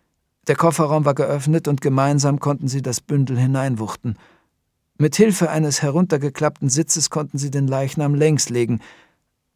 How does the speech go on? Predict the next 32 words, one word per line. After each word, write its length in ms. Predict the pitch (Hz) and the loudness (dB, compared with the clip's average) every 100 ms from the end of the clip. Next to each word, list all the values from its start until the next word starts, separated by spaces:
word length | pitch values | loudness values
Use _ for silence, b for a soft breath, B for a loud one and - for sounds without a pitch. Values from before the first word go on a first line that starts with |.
| _ - | _ -10
Stefan 400 | - 135 131 117 | -4 -2 -2 -4
versuchte 400 | 123 123 - 123 | -6 -8 -8 -10
sich 160 | 120 | -8
vorzustellen, 640 | - 139 - 131 143 139 - | -6 -6 -4 -4 -4 -4 -4
es 140 | 139 | -2
sei 100 | 160 | -2
ein 160 | 160 139 | -2 0
Teppich, 500 | 180 180 135 - - | 0 0 -4 -4 -6
ein 120 | 147 | -4
Paket, 540 | 160 - 190 185 - B B B B _ - | -4 -2 4 6 4 B B B B _ -4
aber 200 | 135 139 | -2 0
das 200 | 139 143 | -2 -2
war 120 | 139 | 0
unmöglich 680 | 143 139 147 139 123 - - | 2 2 0 -2 -8 -8 -6
und 160 | 131 | -6
schon 300 | - 139 139 | -4 -2 -2
wurde 200 | 131 131 | -2 -2
ihm 120 | 131 | -2
wieder 180 | 131 127 | -2 -4
schlecht. 420 | - 156 123 - _ _ _ _ _ _ _ _ | -2 -2 -4 -8 _ _ _ _ _ _ _ _
Er 100 | 151 | -4
verspürte 600 | 139 156 - 175 185 185 | -2 -2 2 2 2 0
eine 220 | 151 151 135 | 0 0 0
Sehnsucht 580 | 139 170 160 147 - | 0 0 2 -2 -4
danach, 300 | 143 143 143 | -4 -2 -2
sich 220 | - 139 - | -4 -6 -6
zu 120 | 143 | -2
übergeben, 560 | 143 139 151 165 147 B B B B _ _ _ | -2 0 0 0 0 B B B B _ _ _
dazu 400 | - 135 - 143 | -4 -2 -2 -2
Angst 440 | 143 147 120 - - | -2 -2 -4 -8 -8
und 180 | 139 | -8
Entsetzen. 520 | 127 120 147 143 - | -6 -6 -6 -4 -8